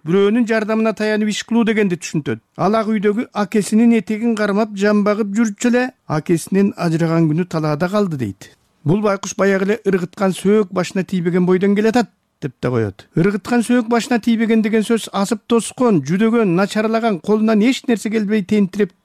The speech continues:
күн көрүп калган деген маанини түшүндүрөт. «Шардан болуу» деп коет. Элге билинүү, жайылуу, белгилүү болуу дегенди билдирет. «Шагысынуу» деген да сөз бар. Катуу уят болуу, ыза болуу деген мааниде. «Учаарына канат, конооруна куйрук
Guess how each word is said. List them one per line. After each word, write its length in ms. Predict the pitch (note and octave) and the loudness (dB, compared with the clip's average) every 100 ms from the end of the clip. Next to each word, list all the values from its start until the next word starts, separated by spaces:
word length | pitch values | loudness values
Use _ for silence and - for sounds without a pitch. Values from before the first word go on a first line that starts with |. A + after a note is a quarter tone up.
| - | 0
күн 220 | A3 G#3+ | 2 4
көрүп 220 | G3 G3 | 2 -2
калган 400 | - F3 E3+ F#3 | -4 -4 0 -2
деген 320 | D#3 D#3 E3 D#3 | -2 -4 -4 -4
маанини 480 | D3+ C#3+ D#3+ D#3+ E3 | -2 2 2 4 2
түшүндүрөт. 640 | D#3+ - E3+ F3+ F3+ - - _ - | 0 -2 -2 0 0 -2 -20 _ -16
«Шардан 540 | - - F3+ F#3 G#3 | -8 -2 0 2 2
болуу» 180 | A3+ A#3 | 2 2
деп 140 | G3 - | 0 -2
коет. 340 | C#3+ G#2+ - _ - | -4 -4 -8 _ -4
Элге 280 | D#3+ E3+ G3 | -2 0 0
билинүү, 480 | G3 G#3+ A3+ G3 A#2+ | 2 2 4 4 0
жайылуу, 680 | C#3 G3 G#3+ A3 G3 A#2+ - _ - | 0 0 2 2 0 0 -6 _ -14
белгилүү 540 | C#3+ D3+ F3+ F3 G3+ F#3+ | -4 0 0 0 0 2
болуу 220 | F#3+ G#3 | 2 4
дегенди 300 | F#3 F3+ D3+ | 2 0 -2
билдирет. 460 | D3 C3 A2 - _ _ _ _ _ _ | -4 -4 -6 -8 _ _ _ _ _ _
«Шагысынуу» 760 | - - G3 G3+ G#3 A#3 A#3+ | -12 -2 0 0 2 4 4
деген 240 | A3 G3+ F3+ | 2 0 0
да 80 | E3+ | -2
сөз 240 | D#3 - | -4 -8
бар. 180 | - C#3 - _ | -12 -14 -16 _
Катуу 480 | - G3+ F#3 C4 A#3+ | -6 -4 0 2 2
уят 280 | G3 E3 - | 2 0 -2
болуу, 320 | D#3 A#2+ A#2 _ _ _ _ | -2 -2 -4 _ _ _ _
ыза 200 | D3+ D3+ D3 | -4 0 2
болуу 300 | D3+ E3+ D3+ | 2 2 2
деген 200 | C3 A#2+ | 2 0
мааниде. 480 | A#2+ A#2 G#2+ G#2+ - - | 0 -2 -4 -10 -16 -8
«Учаарына 540 | D3 - G#3 G#3+ A3+ | -4 2 2 2 2
канат, 300 | A3+ A#3+ A#3 | 2 0 -2
конооруна 500 | - A3+ A3 G#3 A3 | 0 4 4 2 0
куйрук 320 | G3+ G#3+ G#3+ | 0 0 -2